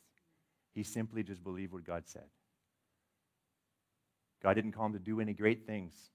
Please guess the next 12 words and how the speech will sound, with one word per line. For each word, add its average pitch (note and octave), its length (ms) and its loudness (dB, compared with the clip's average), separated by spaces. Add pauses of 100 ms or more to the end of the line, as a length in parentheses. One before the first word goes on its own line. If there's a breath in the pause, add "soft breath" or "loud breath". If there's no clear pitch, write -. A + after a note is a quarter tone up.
(120)
at G#2 140 -10
the G#2+ 60 -6
beginning, F#2 500 -4
just G#2 240 -8
to B2 80 -6
believe, G#2+ 420 -4 (320)
"Yes, F2+ 240 -4
I'm F#2+ 100 -6
gonna F2+ 140 -6
have E2+ 80 -2
a E2 40 -16
son." D2+ 220 -16